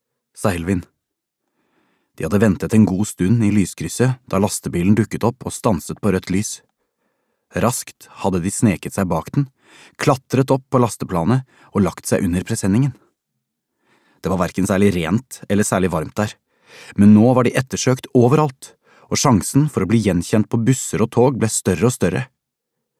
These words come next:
Det virket som om stadig flere agenter var blitt sendt ut i jakten på dem. «Lurer på hvor sjåføren er på vei»,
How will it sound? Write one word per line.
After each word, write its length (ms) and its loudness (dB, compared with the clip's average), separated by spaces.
Det 80 0
virket 460 2
som 160 2
om 80 4
stadig 360 0
flere 380 -2
agenter 480 0
var 100 0
blitt 160 0
sendt 300 0
ut 240 0
i 80 4
jakten 320 0
på 80 2
dem. 160 -2
«Lurer 240 4
på 120 2
hvor 140 2
sjåføren 460 0
er 80 -6
på 120 0
vei», 140 0